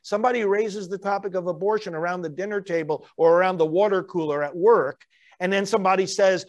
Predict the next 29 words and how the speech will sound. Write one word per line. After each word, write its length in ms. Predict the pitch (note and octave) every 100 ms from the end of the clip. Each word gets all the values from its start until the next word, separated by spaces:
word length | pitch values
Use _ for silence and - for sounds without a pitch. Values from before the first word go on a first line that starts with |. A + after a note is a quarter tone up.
| _
"Oh, 220 | C4 D#4+ G3
but 240 | D#3+ E3
it's 180 | C4 B3+
a 60 | A#3
constitutional 760 | A#3 A#3+ - - B3+ - A3+
right. 340 | F#3+ B3 C#4+ D#3
You 60 |
know, 160 | F3+ G#3
the 60 | A3
Supreme 320 | - A3+ A#3
Court 260 | A#3+ A#3+
said 240 | - C#4 C#4
so." 420 | B3 A3+ A#3 A#3 - - -
Boom, 420 | C4 D#4+ G3 A#2+ _
shut 340 | - - D4+ D4+
down 180 | C#4 C4
the 60 |
conversation. 640 | B3+ A#3+ A#3+ C4 B3+ - - _
That's 220 | G3+ A3+ D4
it. 160 | B3+
End 200 | G3+ A#3+
of 100 | A#3
story. 580 | - - F#4 E4 B2+ G#2 -
Oh, 140 | B3+
because 260 | D3+ D3+ D3+
after 360 | D3+ - F3
all, 260 | C4 D3+ -
who's 240 | D3 G#3+ A3
gonna 180 | A#3+